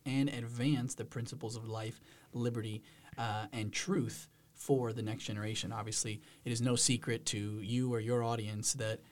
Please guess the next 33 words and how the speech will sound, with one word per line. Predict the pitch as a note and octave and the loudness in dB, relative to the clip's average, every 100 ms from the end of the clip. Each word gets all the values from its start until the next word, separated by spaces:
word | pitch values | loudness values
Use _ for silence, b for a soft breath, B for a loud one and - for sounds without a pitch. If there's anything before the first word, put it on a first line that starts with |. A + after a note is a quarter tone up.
| - - | -12 -2
we | A2+ A#2 | 2 2
are, | A2+ A2 A2 - | 2 0 -4 -4
uh, | A2+ G#2 G#2 - _ - | -4 -2 -4 -8 _ 6
under | D3 C#3+ B2 - - - _ _ _ _ - | 8 8 4 0 -10 -20 _ _ _ _ -2
an | A#2 | 0
assault | G#2+ - B2 A2 - | 2 4 2 0 -4
from | B2 A2+ G#2 | -6 -6 -2
secular | - A#2+ A#2+ A2 | -2 -2 -4 -6
progressives | G#2+ G#2 G#2+ G#2+ A2 G#2+ | -6 -4 -2 -2 -4 -4
who | A2+ | -4
are | G#2+ G#2+ - - _ _ _ _ - | -4 -4 -10 -20 _ _ _ _ 0
quite | F3+ D#3 | 6 8
literally | C#3+ C3 A#2 | 8 6 2
tearing | A#2+ B2 A#2+ A2+ | -2 0 2 2
down | G#2+ G#2+ C3 | 0 -2 0
every | B2+ A#2+ A2 | 0 0 0
good, | B2 A2+ A2+ | 0 0 0
true, | - A2 | -4 -2
and | G#2 | -2
beautiful | A2+ A2 G#2+ | 0 -2 -2
thing | G#2 A2+ G#2+ | -4 -4 -4
that | G#2+ | -4
we | A2+ | -4
know | G#2+ G#2+ G#2 | -2 -2 -2
in | G#2+ | -2
civilization, | A#2+ A2+ G#2 A2 G#2+ A2+ | -2 -2 -2 0 0 -4
be | A2 | -6
it | G#2 | -6
the | - | 0
family, | C#3 C#3 B2+ | 4 6 4
be | A#2 G#2+ | 0 -4
it | |
sexuality, | - A#2 A#2+ A#2+ C3 B2 A#2 | -4 -4 0 2 4 2 0